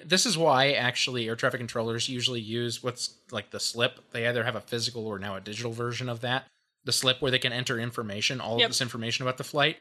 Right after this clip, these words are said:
Speaker 1: and then they just literally hand that to the next guy.
Speaker 2: I hate
Speaker 1: Physically
Speaker 2: that.
Speaker 1: or digitally.
Speaker 2: I hate that.
Speaker 1: Gives them all the information. We recommend to ensure that the prescribed procedures for air-ground communication failure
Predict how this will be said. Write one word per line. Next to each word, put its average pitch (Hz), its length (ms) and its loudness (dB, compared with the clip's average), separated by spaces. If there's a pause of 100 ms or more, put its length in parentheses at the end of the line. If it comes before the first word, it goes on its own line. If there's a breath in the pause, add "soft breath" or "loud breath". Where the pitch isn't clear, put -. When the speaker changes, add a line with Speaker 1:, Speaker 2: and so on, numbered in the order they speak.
Speaker 1:
and 127 140 -2
then 123 100 0
they 123 80 2
just 120 200 0
literally 127 300 2
hand 117 320 0
that - 140 -6
to 120 80 -4
the 104 60 -4
next 95 200 -8
guy. - 200 -6 (400)
Speaker 2:
I 220 60 6
hate 220 80 2
Speaker 1:
Physically 185 440 6
Speaker 2:
that. 151 80 -2
Speaker 1:
or 156 140 8
digitally. 113 460 0 (140)
Speaker 2:
I 208 60 0
hate 190 260 0
that. 147 200 -4 (400)
Speaker 1:
Gives 127 140 -2
them 127 100 -2
all 120 120 2
the 117 80 0
information. 101 420 -8 (380)
We 147 60 -2
recommend 175 340 4
to 180 80 2
ensure 185 280 4
that 170 120 -2
the 143 80 -6
prescribed 180 440 4
procedures 170 400 0
for 151 300 -2
air-ground 160 560 6
communication 160 600 2
failure 139 600 0